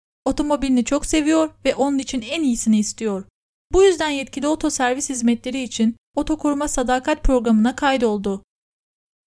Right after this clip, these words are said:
Ali yetkili servisi yılda en az bir kez ziyaret etmeli. Ali kaydolur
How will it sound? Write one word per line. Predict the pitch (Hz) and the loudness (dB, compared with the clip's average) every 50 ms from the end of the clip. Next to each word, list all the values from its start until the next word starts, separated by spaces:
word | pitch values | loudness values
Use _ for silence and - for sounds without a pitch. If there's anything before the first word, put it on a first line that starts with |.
| _ _ _ _ _ _ _ _ _ _ _ _ _ _ _ _ _ _ | _ _ _ _ _ _ _ _ _ _ _ _ _ _ _ _ _ _
Ali | - 311 339 | -2 0 2
yetkili | 359 359 349 - - 320 370 392 | 2 0 -2 -2 -2 -2 0 0
servisi | - - 339 285 262 262 - - 277 | 0 0 0 0 0 -2 -4 -4 -4
yılda | 277 285 285 247 302 | -2 -2 0 0 0
en | 302 302 302 | 0 0 0
az | 294 302 277 277 | -2 -4 -2 -2
bir | 349 359 349 - | -2 -2 -2 -2
kez | 285 269 254 233 | -4 -6 -4 -4
ziyaret | 262 269 254 240 247 262 254 - | -2 -2 -2 -2 -2 -4 -2 -2
etmeli. | 254 240 - - 226 220 214 196 196 - _ _ _ _ _ _ _ _ _ | -4 -2 2 2 2 2 2 -2 -6 -12 _ _ _ _ _ _ _ _ _
Ali | 240 254 262 254 | -4 -4 -4 -4
kaydolur | - 269 254 247 233 233 208 202 208 220 277 - | -2 -2 0 0 0 0 0 0 0 0 0 -2